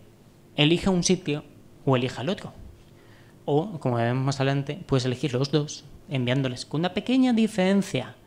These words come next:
de tiempo, porque claro, la señal no tarda lo mismo por un sitio que por el otro, para mejorar muchísimo la cobertura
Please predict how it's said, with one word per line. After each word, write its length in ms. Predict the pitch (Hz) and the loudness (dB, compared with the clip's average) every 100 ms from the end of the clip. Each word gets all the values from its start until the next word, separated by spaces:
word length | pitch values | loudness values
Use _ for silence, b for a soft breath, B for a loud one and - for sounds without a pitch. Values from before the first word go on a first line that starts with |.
| B B B B B B - | B B B B B B -2
de 160 | 135 | -2
tiempo, 500 | - 190 196 175 185 - - - - - | 2 2 2 0 -4 -8 -20 -20 -20 -12
porque 160 | 135 | -10
claro, 260 | 120 143 139 | 2 2 2
la 200 | 127 113 | -4 -8
señal 360 | 123 127 135 117 | -2 0 0 -2
no 120 | 123 | -4
tarda 200 | 131 123 | -2 0
lo 80 | 123 | 0
mismo 300 | 143 123 - | -2 -6 -12
por 140 | - 117 | -12 -12
un 100 | 117 | -12
sitio 240 | 123 123 | -8 -6
que 80 | 123 | -2
por 140 | 131 | 0
el 80 | 135 | 0
otro, 280 | 143 135 147 - B B B | 0 -2 -8 -12 B B B
para 200 | - 151 | 4 4
mejorar 500 | 156 143 139 143 143 - | 4 2 2 2 0 -4
muchísimo 640 | 143 135 143 143 147 147 | -4 -2 -2 -2 -2 -2
la 100 | 135 | -2
cobertura 560 | 127 120 117 131 127 | -2 -4 -2 -4 -4